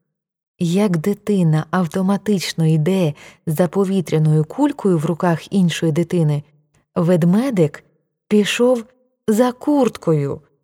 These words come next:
розмірковуючи, скільки вона може коштувати, роздивляючися колір та фасон, прикидаючи, де такі продаються, на ринку чи у престижному бутику, і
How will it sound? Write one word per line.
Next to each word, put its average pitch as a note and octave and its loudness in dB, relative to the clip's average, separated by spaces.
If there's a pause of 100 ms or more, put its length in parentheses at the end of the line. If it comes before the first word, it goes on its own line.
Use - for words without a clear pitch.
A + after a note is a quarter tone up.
(180)
розмірковуючи, F3+ 0 (280)
скільки - -2
вона G3+ 2
може G#3 0
коштувати, D3+ -4 (440)
роздивляючися F3 0
колір G#3 2 (300)
та F#3 0
фасон, E3+ -2 (600)
прикидаючи, F#3 0 (340)
де F#3+ 2
такі A3 -4
продаються, G3+ -2 (520)
на F3+ 4
ринку G3+ -4 (400)
чи A#3 2
у A3+ 2
престижному G3+ 0
бутику, F#3+ -4 (640)
і G3 0